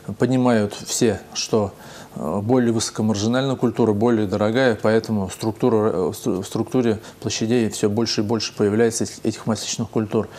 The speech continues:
Наши предприятия в основном, ну, заключили договора с Казанским маслоэкстракционным заводом, куда поставляется. Э, многие импортиру-, э, экспортируют, э, прошу прощения, э, в другие регионы. В основном такие культуры, таких культур много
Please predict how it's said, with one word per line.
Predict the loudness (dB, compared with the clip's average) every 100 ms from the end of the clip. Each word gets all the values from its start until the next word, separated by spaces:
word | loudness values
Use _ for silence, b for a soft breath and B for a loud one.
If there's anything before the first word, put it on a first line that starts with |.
| B B B B
Наши | 0 0
предприятия | -4 -2 4 4 4 -2
в |
основном, | 0 2 2 0 -2 -2
ну, | -2
заключили | -2 -4 -2 0
договора | 0 0 2 2
с | 0
Казанским | 0 0 -2 -2 -4 -4 B B B
маслоэкстракционным | -2 -2 -2 -6 -8 -2 0 0 2
заводом, | 2 2 0 -4 -6
куда | -4 -2
поставляется. | -2 0 2 2 0 -4 -8 B B B B
Э, | -2 0
многие | 0 0 0 -2 -4 -8 -10 -10
импортиру-, | -6 -2 -2 0 -2 0
э, | 2 2
экспортируют, | 2 0 -2 0 0 0 -2 -10 -10
э, | -4 -4
прошу | -4 -6 -4
прощения, | -2 -2 -2 -2 -2
э, | -2 -2 0
в | -2
другие | -2 -2 -2
регионы. | 0 0 0 -2 -8 B B B
В | -6
основном | 0 2 2 -2 -4 B B -14 -4
такие | -2 2 2
культуры, | 2 2 2 2
таких | -2 -6 -4
культур | -2 0 0
много | 0 -2